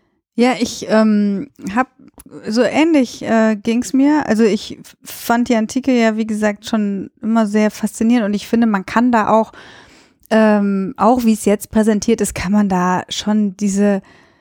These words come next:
ähm, ja, diese, das Tolle der Antike kann man da schon spüren, weil diese Skulpturen einfach, gerade die Skulpturen, die, die, die finde ich so toll, ähm, für sich selbst sprechen und die, man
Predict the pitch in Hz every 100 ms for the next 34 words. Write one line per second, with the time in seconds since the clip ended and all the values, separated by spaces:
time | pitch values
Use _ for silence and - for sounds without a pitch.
0 | _ _ _ _ _ 208 220 214 214 196
1 | 185 - _ - 185 - _ _ _ _
2 | - - 214 220 196 _ _ _ _ _
3 | 226 214 220 _ _ - 214 - - 285
4 | 311 254 233 220 247 226 - 220 208 185
5 | - 196 - - 196 185 208 240 254 240
6 | 233 240 226 - - - - 233 202 226
7 | 247 220 208 - 220 - - - 208 -
8 | 214 233 208 214 - 220 208 180 175 190
9 | 202 190 190 208 208 196 196 - 190 196
10 | - - - - 202 202 196 196 247 220
11 | 214 214 240 - 196 208 208 202 - -
12 | - 208 - - 214 220 214